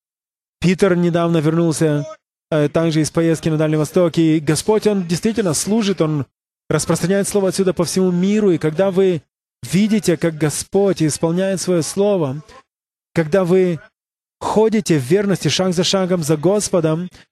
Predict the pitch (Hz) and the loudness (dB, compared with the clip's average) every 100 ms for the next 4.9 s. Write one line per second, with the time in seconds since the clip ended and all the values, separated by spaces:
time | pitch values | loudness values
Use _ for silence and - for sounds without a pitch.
0 | _ - 151 180 165 214 175 185 165 196 | _ -4 0 0 2 0 2 2 2 0
1 | 175 196 202 185 208 - 190 - 196 180 | 0 -2 -2 0 0 0 -2 0 0 0
2 | 160 175 185 175 - 151 190 214 202 - | 0 0 0 -2 -2 -2 -2 -2 -4 0
3 | 190 160 190 175 160 - - 220 160 139 | -2 2 2 2 0 -2 -2 -2 0 -4
4 | - 190 196 - 185 202 208 135 | -2 0 0 -2 0 0 2 -2